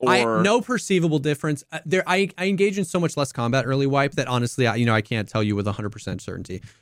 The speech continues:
Speaker 1: But I haven't
Speaker 2: I, I think most of the time that's, they're arm shots that are doing that, so it's irrelevant about the plate
Speaker 1: I forgot.
Speaker 2: stuff.
Speaker 1: I forgot.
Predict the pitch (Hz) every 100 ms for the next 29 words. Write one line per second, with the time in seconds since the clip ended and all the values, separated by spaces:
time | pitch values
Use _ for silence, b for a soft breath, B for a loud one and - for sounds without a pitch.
0 | - 135 147 165 175 180 208 311 233 202
1 | 247 - 220 214 214 202 170 - 135 156
2 | - 139 170 190 139 107 - 123 104 101
3 | 113 143 170 185 - _ - - 143 127
4 | 123 _ - 139 139 127 135 127 120 110
5 | 101 _ _ _ _ _ _ _ _ -
6 | 110 107 101 - 104 107 139 - 135 135
7 | 147 - _ - 156 151 156 147 135